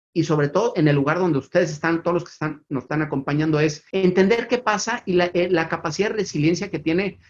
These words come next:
Tijuana y el estado y toda la parte noroeste del país. Fíjense los indicativos que tenemos en Tijuana, los indicativos que trae Baja California en términos generales,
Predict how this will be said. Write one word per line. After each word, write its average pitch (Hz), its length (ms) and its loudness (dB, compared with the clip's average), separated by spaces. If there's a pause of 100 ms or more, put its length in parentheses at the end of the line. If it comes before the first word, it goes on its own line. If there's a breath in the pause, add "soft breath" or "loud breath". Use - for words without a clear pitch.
(120)
Tijuana 185 680 0
y 170 120 4
el 151 120 6
estado 185 540 2
y 156 120 -2
toda 208 140 -2
la 208 120 -2
parte 180 480 -4 (220)
noroeste 156 640 2
del 127 160 -2
país. - 460 -10 (1000)
Fíjense 349 360 2
los 185 160 0
indicativos 180 540 2
que - 100 -4
tenemos 156 340 -2
en 151 80 0
Tijuana, 156 460 -4
los 143 200 -4
indicativos 143 580 -4
que 143 140 -4
trae 147 220 -2
Baja 143 280 -4
California 143 480 -4
en 123 100 -10
términos 139 360 -4
generales, 156 600 -2